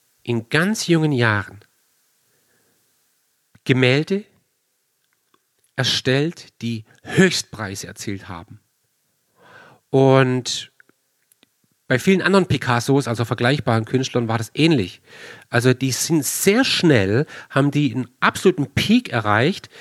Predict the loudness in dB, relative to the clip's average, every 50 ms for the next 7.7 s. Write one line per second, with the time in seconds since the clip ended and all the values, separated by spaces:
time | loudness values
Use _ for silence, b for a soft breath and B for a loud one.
0 | B B B B 2 2 2 0 0 0 0 0 0 0 -2 -6 -6 -6 -4 0
1 | 2 2 2 2 0 -6 B B B B B 0 2 2 2 2 0 -2 -2 0
2 | -2 -2 -2 -2 -6 -6 -4 -6 -6 -6 -8 -16 -18 -20 _ _ _ _ _ _
3 | _ _ _ _ _ _ _ _ _ _ _ _ _ _ _ _ _ _ _ _
4 | _ _ _ _ _ _ _ _ _ _ B B B B B B B B B B
5 | 2 2 2 2 2 0 -2 -2 -4 -8 -14 -20 _ _ _ _ _ -2 -2 0
6 | 2 2 2 2 2 0 -2 -2 -4 -8 b b b b b -2 -2 -2 0 0
7 | -2 -4 -2 0 2 2 2 0 -2 -8 -12 -14 -16 -20